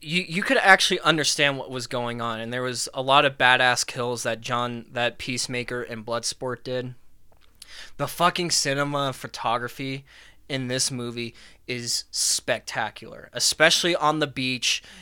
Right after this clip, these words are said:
and when Harley Quinn is breaking out of her prison or whatever.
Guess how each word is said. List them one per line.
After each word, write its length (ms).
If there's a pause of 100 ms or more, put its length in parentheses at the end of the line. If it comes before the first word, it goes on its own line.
(180)
and 420
when 360
Harley 400
Quinn 400
is 260
breaking 460
out 180
of 120
her 120
prison 400
or 80
whatever. 460